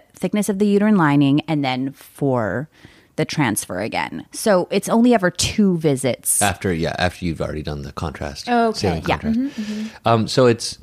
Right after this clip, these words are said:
Speaker 2: fifteen thousand dollars for three tries, one to two embryos per try. That's up to us.
Speaker 3: Okay. Wait,
Speaker 2: Uh,
Speaker 3: sorry, sorry. Can you just say it? So three tries?
Speaker 2: So three transfers of two, up to two embryos each
Speaker 3: Okay.
Speaker 2: time.
Speaker 3: So it's not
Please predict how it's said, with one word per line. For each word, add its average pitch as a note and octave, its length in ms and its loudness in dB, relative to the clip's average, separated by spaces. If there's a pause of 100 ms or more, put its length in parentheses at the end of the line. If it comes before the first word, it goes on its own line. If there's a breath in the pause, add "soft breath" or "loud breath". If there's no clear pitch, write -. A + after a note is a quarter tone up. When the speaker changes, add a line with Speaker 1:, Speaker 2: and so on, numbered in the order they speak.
Speaker 2:
fifteen D3 420 2
thousand C3+ 320 2
dollars A#2+ 460 2
for G2+ 140 -2
three A#2+ 200 -2
tries, G#2 340 2
one G2 180 2
to - 60 -8
two G#2+ 200 0
embryos G2 340 2
per F2 140 -4
try. F2 240 -2
That's D#2+ 220 -4
up - 180 -12
to E2 260 -4
us. - 460 -6 (120)
Speaker 3:
Okay. G#3+ 760 -4
Wait, - 100 4
Speaker 2:
Uh, F#2 80 6
Speaker 3:
sorry, A3+ 220 2
sorry. G#3+ 200 -10
Can A3 220 -8
you A3 60 -8
just A3 240 -12
say G#3+ 240 -4
it? - 180 -14
So A#3 200 -6
three B3 320 -8
tries? A3 840 0
Speaker 2:
So - 280 2
three D#3 200 4
transfers B2 680 2 (220)
of G2 340 2
two, - 180 -6
up F#2+ 180 -2
to G#2 80 -2
two G2+ 180 2
embryos D#2+ 520 2
each - 360 -8
Speaker 3:
Okay. F#3+ 680 0
Speaker 2:
time. - 40 -16
Speaker 3:
So G3 480 0
it's G3 180 -4
not F#3+ 380 -2